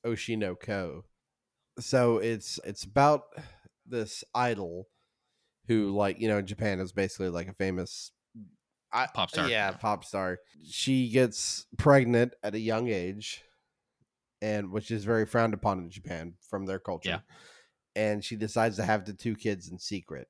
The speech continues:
Speaker 1: Two kids that she has, they're reincarnated as the doctor who was treating her, who got killed on accident, and a patient who happened to be in the hospital who was obsessed with her in her idol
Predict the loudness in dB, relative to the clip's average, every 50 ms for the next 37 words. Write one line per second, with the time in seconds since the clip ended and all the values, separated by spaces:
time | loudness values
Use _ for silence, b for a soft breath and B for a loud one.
0 | _ _ -8 -2 0 0 0 2 4 4 6 6 4 2 0 0 0 0 0 -2
1 | -4 -4 -2 -2 0 -2 -2 -4 -4 -4 -4 -4 -2 -2 0 0 0 -2 -2 -2
2 | 0 0 2 2 2 0 -2 -2 -4 -6 -8 -8 -6 -4 -4 -4 -4 -6 -8 -8
3 | -8 -8 -8 -8 -10 -10 _ 0 2 2 2 0 -2 -6 -6 -6 -4 -4 -6 -6
4 | -8 -8 -12 -10 -6 -6 -4 -4 -4 -6 -6 -6 -8 -6 -8 -8 -6 -6 -6 -6
5 | -2 -2 0 0 0 -2 -6 _ -4 0 2 2 4 2 0 -2 -4 -6 -4 -4
6 | -4 -2 -2 -4 -4 -6 -8 -8 -6 -6 -6 -6 -8 -12 _ _ _ -8 -6 -4
7 | -4 -4 -6 -4 -4 -4 -4 -4 -6 -8 -8 -6 -4 -2 -2 -2 -4 -4 -6 -6
8 | -4 -4 -4 -4 -4 -4 -2 -2 -2 -2 -2 -6 -8 -6 -6 -6 -6 -6 -6 -6
9 | -8 -10 -8 -6 -6 -6 -6 -8 -10 -16 -14 -10 -8 -6 -6 -6 -6 -8 -6 -6
10 | -6 -6 -8 -10